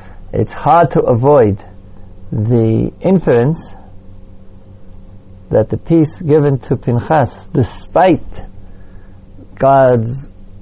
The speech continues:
need, God's willingness, God's desire to give him Briti Shalom,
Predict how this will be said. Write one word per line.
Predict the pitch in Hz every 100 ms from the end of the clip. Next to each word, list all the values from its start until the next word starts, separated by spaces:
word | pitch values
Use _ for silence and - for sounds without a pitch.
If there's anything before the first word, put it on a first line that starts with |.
| - - - - - - - -
need, | 135 143 180 156 113 98
God's | - 127 127 117 117 135
willingness, | 123 147 202 156 98 - -
God's | 120 120 113 113
desire | 131 110 147 185 123 80 - - - - -
to | -
give | 135 120
him | 120 107
Briti | 113 117 131 117
Shalom, | - 110 110 127 160